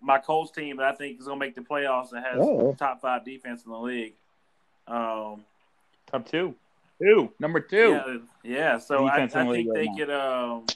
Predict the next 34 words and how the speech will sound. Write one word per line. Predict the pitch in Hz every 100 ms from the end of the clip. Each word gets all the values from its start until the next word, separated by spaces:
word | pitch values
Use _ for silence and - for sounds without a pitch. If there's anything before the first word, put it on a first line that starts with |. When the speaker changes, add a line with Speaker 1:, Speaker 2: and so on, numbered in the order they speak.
| - _ _ 131
Speaker 1:
they | 139
could | 143
lose | 151 147
to |
the | 127
Colts, | 123 151 160 - 143
and | 131
then, | 131 123 120 _ _ _
you | 123
know, | 127
the | 123
Bengals, | 131 185 196 165 - - _ _ _
they | 120 147
could | 175
get | 170 151
lucky. | 156 170 143
You | 127 135
know, | 135 123 - _ _ _
one | 143 156
of | 160
the | 170
things | 160
with | 143
the | 135
Steelers, | - 156 175 151 135
their | 131
offense | 135 151 143 123
seemed | 139 131 127
to |
struggle | 120 135 131 120 120
from | 117 120
time | 127 120
to | 120
time. | 123 120 120